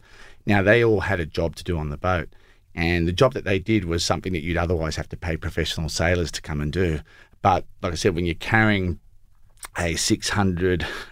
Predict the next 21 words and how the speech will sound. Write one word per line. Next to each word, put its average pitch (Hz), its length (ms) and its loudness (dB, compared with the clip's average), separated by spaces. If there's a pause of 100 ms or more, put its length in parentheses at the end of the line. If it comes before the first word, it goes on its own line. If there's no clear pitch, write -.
uh, 87 500 0 (120)
kilo, 90 600 2 (260)
uh, 78 340 -4 (380)
A 98 180 4
two, 87 380 -2
do 92 100 -4
you 87 60 0
know - 20 -2
what 82 40 -2
I - 20 0
mean, 85 100 0
sort - 140 -8
of 87 60 -2
up 71 100 -2
the 80 100 -6
boat, 87 300 0
and 78 80 -2
you 90 100 2
need 82 220 0
eight 80 180 -4
guys, 82 400 0